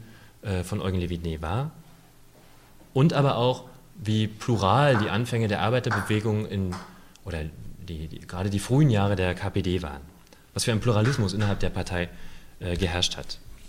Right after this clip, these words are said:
Und um diesen Pluralismus soll es auch im Folgenden gehen. Und deswegen macht es auch Sinn, diesen Vortrag in der Reihe, äh, Vielfalt sozialistischen Denkens, ähm, zu verorten, ob-, obgleich,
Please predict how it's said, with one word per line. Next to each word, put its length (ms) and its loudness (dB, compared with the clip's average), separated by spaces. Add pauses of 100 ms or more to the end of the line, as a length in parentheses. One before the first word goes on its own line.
(280)
Und 240 0
um 120 2
diesen 200 8
Pluralismus 480 4
soll 120 8
es 120 4
auch 120 -2
im 80 4
Folgenden 360 4
gehen. 220 -2 (1400)
Und 120 0
deswegen 340 4
macht 160 0
es 120 0
auch 220 -6
Sinn, 460 2
diesen 340 -2
Vortrag 380 -2
in 80 -2
der 140 -2
Reihe, 280 2 (480)
äh, 100 -6
Vielfalt 380 2
sozialistischen 560 2
Denkens, 540 -2
ähm, 160 -8 (360)
zu 120 -6
verorten, 520 -4 (580)
ob-, 100 -4 (260)
obgleich, 580 0